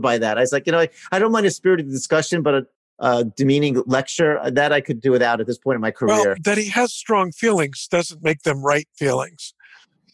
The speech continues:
Speaker 2: So again, I, I've worked very closely with Joe Brewer, who's an infectious disease specialist, and Joe is very knowledgeable about the use of antifungals. So much of what I do is based on Joe's approach. But I use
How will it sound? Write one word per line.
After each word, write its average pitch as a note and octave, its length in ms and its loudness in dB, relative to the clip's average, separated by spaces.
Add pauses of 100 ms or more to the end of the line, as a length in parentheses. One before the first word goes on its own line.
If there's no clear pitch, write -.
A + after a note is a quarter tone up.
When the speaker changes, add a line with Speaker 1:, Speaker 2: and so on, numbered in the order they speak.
(220)
Speaker 2:
So F3 440 0
again, G3+ 260 0
I, G3 140 0
I've F#3+ 160 -2
worked G#3+ 260 -2 (300)
very G3+ 320 2
closely E3+ 500 -2
with D3 160 -4
Joe D3+ 220 2
Brewer, C#3 420 0 (300)
who's E3 180 0
an D#3+ 80 -2
infectious D#3+ 540 -2
disease D#3+ 400 -2
specialist, - 680 -4 (380)
and D#3 160 0
Joe F#3+ 240 2
is D3+ 160 -4
very E3+ 360 0
knowledgeable D3+ 720 -2
about C#3 280 -2
the D#3 80 -10
use D3+ 240 -2
of D3 80 -8
antifungals. C#3+ 880 -2 (360)
So D3+ 260 0
much E3+ 280 0
of F3+ 120 0
what D#3+ 140 2
I C#3+ 120 0
do E3 340 0 (320)
is D3+ 160 -6
based E3 320 0
on D3 160 -2
Joe's C#3+ 340 -2
approach. - 600 -4 (520)
But E3 240 0
I E3 200 2
use D#3+ 640 -4